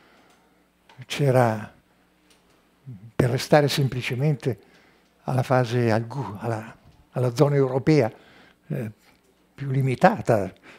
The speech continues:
tra Berlino, Parigi, l'Italia, c'era da un lato appunto la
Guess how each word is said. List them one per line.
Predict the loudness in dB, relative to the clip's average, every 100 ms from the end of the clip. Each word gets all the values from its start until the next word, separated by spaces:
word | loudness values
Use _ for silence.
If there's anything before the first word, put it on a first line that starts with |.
| _
tra | -4 0
Berlino, | 2 2 2 0 -2
Parigi, | -6 -4 -4 -6 -8 -12 -16 _ _ -20 _ -20 _ _ _ _ _ _
l'Italia, | -8 0 6 8 10 8 6 -2 -14 -20 -20 _ _ -20 -20 _
c'era | -4 -2
da | 0
un | 0
lato | 2 0 -2
appunto | -6 -2 -2 -2 -4
la | -2